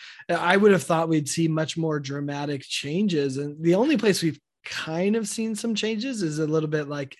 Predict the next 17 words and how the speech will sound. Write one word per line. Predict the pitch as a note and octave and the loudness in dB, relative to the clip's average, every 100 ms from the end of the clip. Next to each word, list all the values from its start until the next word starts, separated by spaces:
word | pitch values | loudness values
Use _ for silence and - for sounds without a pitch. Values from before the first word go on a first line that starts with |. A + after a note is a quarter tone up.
| - - - E3 | -20 -20 -12 -4
embracing | D#3 C3+ C#3 D3 - E3+ D#3 | -4 -2 -2 0 0 0 0
the | C#3+ | -2
virtual | C#3 C#3+ - E3+ D#3+ | -4 -4 -2 2 2
a | D3 | 2
little | D3+ D3+ | 2 0
bit | D3 C#3 | 0 -2
more. | C#3 B2+ D#3 C4+ - - - | -4 -6 -8 -10 -14 -20 0
Although | F3 F#3 F#3+ F3+ | 4 8 10 10
we're | F3+ E3+ | 8 6
seeing | - G#3 G3+ | 6 6 6
a | F3 | 6
lot | D#3+ E3+ | 6 4
of | A#3 | 4
the | F3+ | 2
conferences | - C#3+ C#3+ C#3 B2+ D3 C#3 C#3+ | 2 -4 -6 -6 -4 -4 -2 2
really | E3+ G#3 G#3 | 6 8 8
s-, | F3 - - | 4 0 -4